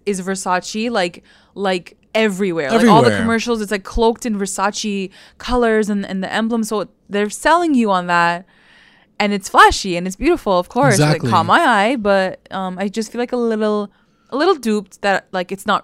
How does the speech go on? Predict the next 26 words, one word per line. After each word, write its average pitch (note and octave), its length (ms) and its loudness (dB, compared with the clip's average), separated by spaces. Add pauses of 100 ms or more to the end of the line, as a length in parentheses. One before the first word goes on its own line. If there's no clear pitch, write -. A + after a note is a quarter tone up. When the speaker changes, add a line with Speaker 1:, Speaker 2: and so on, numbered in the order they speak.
(160)
Speaker 1:
really F#3+ 320 0
about E3 680 -6
him. E3 560 -12
Speaker 2:
It's - 140 -6
not E3+ 160 6
really C#3+ 220 6
about G#2 220 -2
him, F#2+ 180 -8
exactly. G2+ 520 -6 (320)
And A#2+ 300 -2 (380)
I C3 100 2
think C3+ 220 -4
that's B2+ 320 0
unfair A#2 540 -2
for A2 640 -4 (180)
us A2 400 -4
to A#2+ 200 -4
really G#2 640 -6
not, A#2+ 420 -4
like, A2 320 -8 (380)
I B2 120 0
don't C3 160 -2
think C3 160 -6
it's - 160 -8
fair A2+ 360 -4
for G#2+ 680 -6